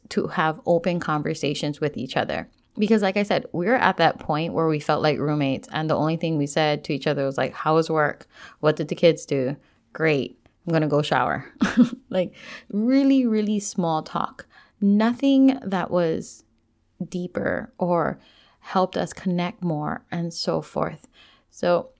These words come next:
one thing with open conversations is that it might not always be positive. So we had to agree that whatever we are sharing is not to be hurtful. We also agreed that whatever we are sharing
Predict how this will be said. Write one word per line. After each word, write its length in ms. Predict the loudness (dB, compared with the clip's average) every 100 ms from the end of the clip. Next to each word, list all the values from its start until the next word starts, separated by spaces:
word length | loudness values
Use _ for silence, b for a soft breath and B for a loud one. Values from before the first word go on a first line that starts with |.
| -4
one 180 | 0 2
thing 200 | 2 2
with 140 | 2 0
open 240 | -2 -4
conversations 960 | -2 -2 -2 -2 -2 -2 -2 -2 -2 -2
is 320 | 2 2 2
that 240 | 0 0 0
it 120 | 0
might 500 | 2 2 2 0 0
not 260 | 2 2 4
always 480 | 2 4 0 0
be 180 | -6 -10
positive. 560 | -2 -2 -2 -6 -8 -10 _ b b b b
So 380 | 4 6 8 6
we 280 | 4 0
had 220 | 2 2 2
to 100 | 0
agree 640 | 0 -2 -2 0 0 -4 B B
that 320 | 2 2 2
whatever 400 | 2 4 6 6
we 200 | 6 4
are 140 | 2 0
sharing 540 | -2 -4 -2 -2 -4 _
is 220 | -2 0
not 300 | 0 -2 -2
to 100 | -4
be 120 | -4 -2
hurtful. 640 | -2 -4 0 2 2 -4 B B B B -2
We 140 | -2
also 320 | 0 0 0
agreed 420 | 0 0 -2 -2
that 220 | 0 0 2
whatever 400 | 2 2 2 2
we 200 | 2 2
are 240 | 2 0
sharing 600 | -6 -2 2 2 2